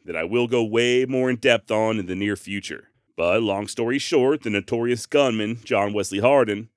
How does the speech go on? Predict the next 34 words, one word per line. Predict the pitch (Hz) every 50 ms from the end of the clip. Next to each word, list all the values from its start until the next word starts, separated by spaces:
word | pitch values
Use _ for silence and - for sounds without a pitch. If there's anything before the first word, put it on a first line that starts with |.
| _ _
allegedly | - 98 107 117 131 143 147 151 156 151 131 131 123 104 95 107 101 95 95 107 113 _ _ _ _
paid | - 117 110 110 -
Scarborough, | - - - 135 127 127 127 117 104 104 98 95 90 90 98 117 _ _
along | - 85 92 95 98 98
with | 92 85
the | - 76
El | 92 95 92
Paso | _ 110 104 98 98 - 104 98
chief | 92 - - 104 98 -
of | 87 _
police, | 107 104 110 107 104 98
Jeff | - - 110 98 - 104
Milton, | 110 117 127 135 123 151 147 151 143 _ _ _ _
and | - 92 110 127 127
possibly | - 165 147 143 143 139 - 131 120 127 127
his | 123 123 117 -
constable, | - - 147 139 135 135 127 - 123 101 98 101 107 117 117 _ _
John | - 113 98 101 104
Selman | 101 - 110 104 104 104 98
Senior, | - - 160 156 143 127 107 95 90 101 110 _ _ _ _
to | - 107
kill | - - - 165 156 143 127 120 120
Mister | 123 117 107 - - 113
Moroz. | 104 98 95 95 98 107 107 104 90 71 64 69 - - - - _ _ _ _ _ _ _ _ _
Just | - 107 104 - -
three | 117 120 123 113
weeks | 104 113 98 -
later, | 143 151 151 143 123 120
Selman | 117 - - - 151 147 143 139 123 123
would | 120 113 _
kill | - 120 117
John | 110 - 120 120 113 110 104 104
Wesley | 104 95 - 95 98
Hardin, | 117 139 160 147 135 120 117 135 139